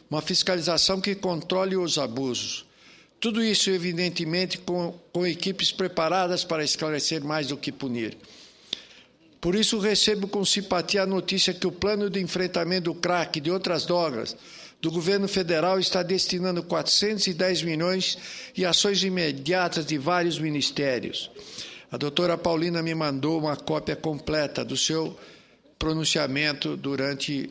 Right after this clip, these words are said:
uma, um congresso que está se realizando em Brasília. Desse valor, cento e vinte milhões vão para o Ministério da Justiça, trabalhar no enfrentamento do tráfico, cem milhões para o Ministério do Desenvolvimento Social e Combate à Fome,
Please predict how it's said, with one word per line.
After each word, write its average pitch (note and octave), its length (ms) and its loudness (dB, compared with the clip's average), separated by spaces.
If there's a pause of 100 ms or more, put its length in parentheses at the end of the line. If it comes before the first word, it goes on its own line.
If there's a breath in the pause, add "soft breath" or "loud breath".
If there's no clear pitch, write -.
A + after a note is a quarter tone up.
(140)
uma, C#3 360 -2 (340)
um B2+ 300 -8
congresso C3 640 -2
que - 80 -6
está C3+ 200 -2
se - 160 0
realizando B2+ 500 -2
em A#2+ 60 -4
Brasília. A2+ 600 -4 (600 loud breath)
Desse G3+ 260 2
valor, F#3 460 2
cento G3+ 320 2
e A3 40 0
vinte F#3+ 340 -2
milhões F3 380 0
vão F#3 200 0
para F#3 340 0
o F3+ 100 0
Ministério E3+ 560 0
da D#3+ 100 0
Justiça, - 640 -2 (420 loud breath)
trabalhar D#3 480 0
no D#3+ 140 -2
enfrentamento D3 600 -2
do C3+ 100 -2
tráfico, C3+ 560 -2 (340 loud breath)
cem G3+ 240 4
milhões G3+ 480 2
para F#3+ 260 2
o F#3+ 60 0
Ministério F3+ 460 0
do D3+ 40 -8
Desenvolvimento D#3+ 640 -2
Social E3+ 500 2
e E3+ 60 -2
Combate D#3 500 -2
à C#3 60 0
Fome, D3+ 420 0